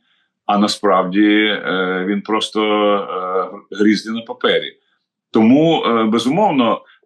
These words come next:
е, треба, е, дуже жорстко і відразу на це реагувати.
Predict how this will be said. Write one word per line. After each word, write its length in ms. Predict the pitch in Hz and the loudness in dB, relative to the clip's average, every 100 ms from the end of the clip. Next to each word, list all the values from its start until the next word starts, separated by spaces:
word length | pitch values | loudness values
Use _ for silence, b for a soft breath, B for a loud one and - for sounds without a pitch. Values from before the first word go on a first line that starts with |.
| - | -6
е, 260 | 95 95 | 0 0
треба, 800 | 95 120 127 120 117 117 110 104 - | 0 0 0 -2 -2 -2 -2 -4 -10
е, 240 | 92 95 | -12 -10
дуже 260 | 98 107 107 | -8 -6 -4
жорстко 840 | 104 139 151 - 117 101 92 - _ _ | -2 -2 -2 -8 -6 -2 -4 -6 _ _
і 140 | 113 107 | 0 2
відразу 760 | 95 92 107 143 117 104 85 - | 2 2 2 0 -2 -4 -4 -8
на 120 | 98 | -8
це 240 | - 113 | -2 -2
реагувати. 720 | 120 131 135 120 90 78 60 | 0 2 2 2 0 -2 -12